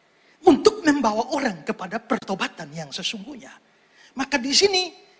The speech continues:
kita bisa lihat itu bisa menjadi dasar bagi kontekstualisasi Injil. Berita Injil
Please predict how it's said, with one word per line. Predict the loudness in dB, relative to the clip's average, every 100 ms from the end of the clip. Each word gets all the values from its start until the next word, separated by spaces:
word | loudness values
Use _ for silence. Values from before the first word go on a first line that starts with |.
| -4
kita | -2 0
bisa | 0 0 -2
lihat | 0 -2
itu | -2 -4
bisa | -2 -2
menjadi | -2 -4 -6 -6
dasar | -8 -8 -8
bagi | -10 -12 _
kontekstualisasi | -12 -12 -14 -16 -10 -6 -4 -6 -8 -10 -8 -6 -6 -6 -8 -10 -18 _ _ _ _ _ _ _ -6
Injil. | -6 -4 -6 -8 _ _ _ -20 _
Berita | -2 4 4 4 0 4
Injil | 6 6 2 -2